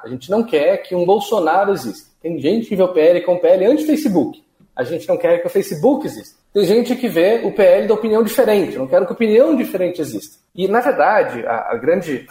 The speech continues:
o grande fracassado aqui é a democracia, né? São as instituições democráticas que têm que ser protegidas para que, num debate aberto, a gente produza os melhores candidatos, as melhores ideias.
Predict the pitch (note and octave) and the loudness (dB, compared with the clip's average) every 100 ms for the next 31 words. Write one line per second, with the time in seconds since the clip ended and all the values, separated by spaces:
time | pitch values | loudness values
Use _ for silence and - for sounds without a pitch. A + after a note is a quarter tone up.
0 | - C3+ C3 D#3 F3+ - E3+ E3 C#3+ C3+ | -18 -10 -2 -2 -2 -2 -4 -2 -4 0
1 | C3 B2+ - - F#3 A3 A#3+ D#4 - G3 | -2 -2 -8 -6 -2 -2 -2 -6 -10 -6
2 | D3 A2 - A#2 G3 A#3 A#3+ - G3 F3+ | -4 -4 -8 -8 -4 -4 -6 -6 -6 -2
3 | D3 - B2 E3 - - - B3 A#3+ A#3 | -4 0 2 2 0 -8 -12 -8 -4 -4
4 | A3 - D#3 D3 A2+ - A2 B2 E3 D#3 | -4 -8 -8 -8 -10 -10 -10 -8 -8 -8
5 | - - G#3+ B3 A#3 D#3 B2+ D#3+ D3+ A#3 | -6 -4 0 2 2 2 -2 -2 0 4
6 | D#3 E3+ D#3+ G3+ G3+ A#3 D#3 F#3 G3+ - | 4 2 -2 -6 -2 -2 -2 -4 -2 -4
7 | - _ E4 A#3+ F#3 C#3+ - E3 D#3 D3+ | -8 _ -6 -2 0 0 -2 -8 -2 0
8 | E3+ - F#3 F#3+ F#3+ G3 A#2+ G2+ | 0 0 -2 -2 0 0 0 0